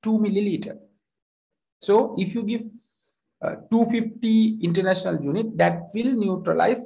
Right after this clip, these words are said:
completely your fetal hemorrhage. Do you all understand? But if you are going to, uh, give the RhoGAM after twenty weeks, you have to give five hundred international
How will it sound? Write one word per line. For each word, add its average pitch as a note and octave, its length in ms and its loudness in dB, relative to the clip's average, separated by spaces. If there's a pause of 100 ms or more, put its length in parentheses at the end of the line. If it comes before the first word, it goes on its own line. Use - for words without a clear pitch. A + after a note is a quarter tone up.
completely F#3 1080 -2 (580)
your G3 440 -2 (400)
fetal E3 240 -2
hemorrhage. E3 640 -8 (280)
Do - 80 -2
you F#3 40 2
all F#3 80 2
understand? G3+ 560 -6 (1080)
But D3+ 380 4 (2000)
if A3+ 300 6
you D4 160 8
are D4+ 160 10
going B3+ 400 6
to, C4+ 480 2 (180)
uh, E3+ 320 6
give G#3 320 4
the C#4 80 10
RhoGAM A#3 480 8
after C#4+ 420 4
twenty E3+ 440 2
weeks, - 640 -4 (100)
you G3 160 0
have G#3+ 280 4
to A#3 80 -4
give A#3 220 -4 (160)
five F#3+ 240 2
hundred G#3+ 400 -2
international D3 580 -4